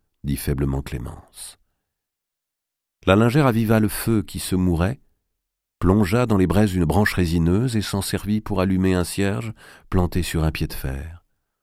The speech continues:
Oh, madame, vous pleurez ? »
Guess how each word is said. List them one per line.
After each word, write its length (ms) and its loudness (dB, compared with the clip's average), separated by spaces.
Oh, 300 6
madame, 640 2
vous 140 2
pleurez ? » 640 6